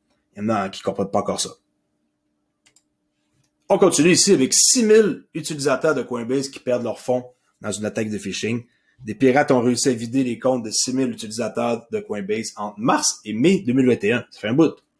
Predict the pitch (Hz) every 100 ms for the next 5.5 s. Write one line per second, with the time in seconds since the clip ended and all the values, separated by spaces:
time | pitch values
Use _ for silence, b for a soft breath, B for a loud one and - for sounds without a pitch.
0 | _ _ _ _ _ 113 113 151 151 -
1 | 117 113 127 123 135 139 104 135 127 127
2 | 110 117 117 117 _ - 104 98 - 110
3 | 110 110 95 90 - 107 98 - 113 101
4 | 101 131 123 - - - 196 185 170 165
5 | 170 180 147 - -